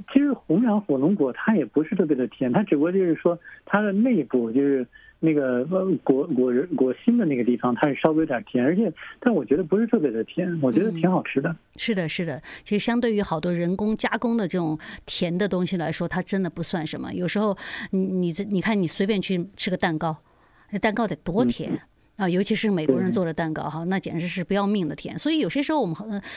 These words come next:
Speaker 2: 常常有时候我跟我妈就在讨论说，这个美国人有时候看他就是体积那么大哈，或者是就是你看他就是，嗯，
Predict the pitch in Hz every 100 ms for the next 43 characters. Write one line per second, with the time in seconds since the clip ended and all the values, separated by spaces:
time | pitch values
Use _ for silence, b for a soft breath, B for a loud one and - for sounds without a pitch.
0 | - 233 320 370 156 190 165 196 151 170
1 | 202 202 156 - 175 196 254 254 185 147
2 | 190 233 240 - - 226 147 254 240 -
3 | 233 220 233 202 175 B - - 160 190
4 | 247 220 151 175 156 151 160 - - 214
5 | 196 - 185 190 - B B B 180 170
6 | 220 208 202 190 180 170 B B - 226
7 | 185 165 175